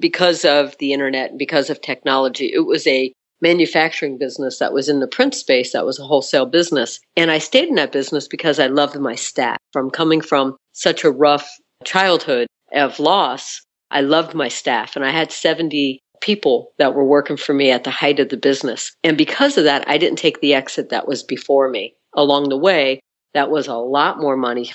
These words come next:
four times the amount of money of what I eventually exited the business for.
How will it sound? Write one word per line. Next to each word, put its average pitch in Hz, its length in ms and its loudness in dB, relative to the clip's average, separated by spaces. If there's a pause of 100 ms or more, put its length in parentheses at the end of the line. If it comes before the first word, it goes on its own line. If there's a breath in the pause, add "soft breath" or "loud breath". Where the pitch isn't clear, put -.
four 185 280 4
times 175 460 -2
the 135 100 -4
amount 120 280 -4
of 120 60 -6
money 117 320 -4 (260)
of 143 140 0
what 143 160 4
I 127 140 4
eventually 131 640 0
exited 127 560 -2
the - 40 -14
business 127 460 -4
for. 254 380 2